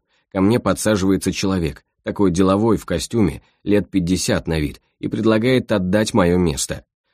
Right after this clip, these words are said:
Точнее, не отдать, а продать. Я отказываюсь, он начинает объяснять,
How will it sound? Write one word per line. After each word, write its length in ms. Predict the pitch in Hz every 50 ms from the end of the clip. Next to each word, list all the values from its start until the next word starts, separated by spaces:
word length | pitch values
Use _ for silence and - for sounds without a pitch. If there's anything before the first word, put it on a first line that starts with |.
| _ _
Точнее, 380 | - 85 - - 110 110 104 101
не 180 | 98 98 98 98
отдать, 440 | 98 92 90 95 123 127 123 -
а 140 | - 90 90
продать. 520 | 78 - 104 104 98 87 71 71 - - _ _ _ _ _ _ _ _ _
Я 240 | - 92 107 123 123
отказываюсь, 720 | 113 - - - 117 123 113 117 117 120 117 - - - _ -
он 160 | 110 120 123
начинает 500 | 113 107 - - 107 107 110 113 107 -
объяснять, 640 | 101 95 95 101 101 - - 110 98 78 - -